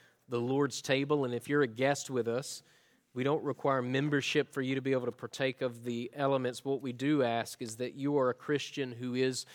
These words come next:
confessing sin, walking in repentance, and resting in Christ alone for your salvation. And so if that, and, and that you have been given a Trinitarian baptism. And so if that's you this morning, we welcome you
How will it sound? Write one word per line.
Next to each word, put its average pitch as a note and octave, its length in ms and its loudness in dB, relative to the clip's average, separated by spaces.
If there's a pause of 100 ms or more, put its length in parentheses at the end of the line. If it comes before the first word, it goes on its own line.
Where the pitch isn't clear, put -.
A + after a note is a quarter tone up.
(540)
confessing D3 680 2
sin, C3+ 340 0 (100)
walking C#3+ 520 4
in C3+ 120 2
repentance, C3 680 -4
and B2 300 -2
resting C#3 680 2
in C#3+ 240 0
Christ C3 400 -2
alone B2 680 -2
for C3+ 140 -6
your B2 160 -2
salvation. A#2 680 0
And A#2+ 120 -8
so B2+ 120 -2
if A2+ 80 -6
that, C#3 280 -2
and, C3+ 320 -4
and C3 420 -6
that C3+ 180 -2
you D#3 160 0
have C3+ 120 0 (440)
been C#3+ 160 0
given D#3 280 6
a D3 40 0
Trinitarian E3 640 4
baptism. B2 640 2
And G#2+ 120 -6
so B2 240 0
if A#2 120 -4
that's C#3+ 280 0
you C#3 160 0
this B2+ 200 -4
morning, A#2+ 360 -4
we C3 140 -2
welcome B2+ 600 -2
you B2 240 -4